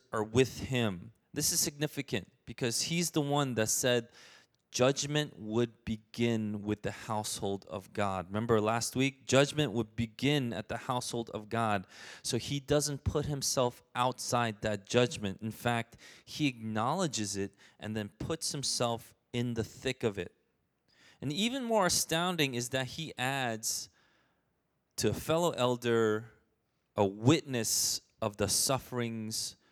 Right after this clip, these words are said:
of Christ. You gotta think about it. Why sufferings? Why not a witness to the resurrection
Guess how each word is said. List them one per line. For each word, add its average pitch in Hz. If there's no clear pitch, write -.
of 107
Christ. -
You 190
gotta 143
think 135
about 107
it. 95
Why 151
sufferings? 117
Why 165
not 208
a -
witness 151
to 127
the 110
resurrection 104